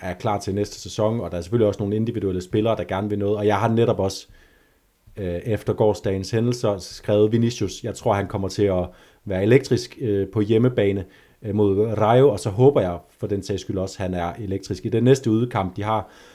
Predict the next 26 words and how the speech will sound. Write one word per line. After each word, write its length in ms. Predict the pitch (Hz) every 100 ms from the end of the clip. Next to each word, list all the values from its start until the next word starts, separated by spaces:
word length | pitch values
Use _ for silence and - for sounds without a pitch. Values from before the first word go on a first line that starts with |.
| _
som 280 | - 107 98 -
er, 280 | 98 98 95 -
øh, 560 | 92 92 90 90 90 92
i 80 | 123
Sevilla, 460 | 139 123 127 156 147 - 107
hvor, 300 | 98 95 92
øh, 240 | 92 92 92
hvor 140 | 101 92
han 320 | 98 92 92
må, 120 | 101 95 _ _ _ _ _
må 140 | 113 107
jagte 360 | 110 127 -
et 60 | 131
eller 140 | 123
andet 140 | 117 117
form 200 | 117 107
for 420 | 107 98 95 95
succes 400 | - 101 - 113 120
på 60 | 98
udebane. 280 | 101 95 90
Så 180 | 117 -
ind 180 | 165 156
med 200 | 107 101
Vinicius 540 | 101 107 127 117 98 -
er 80 | 104
min 320 | 127 123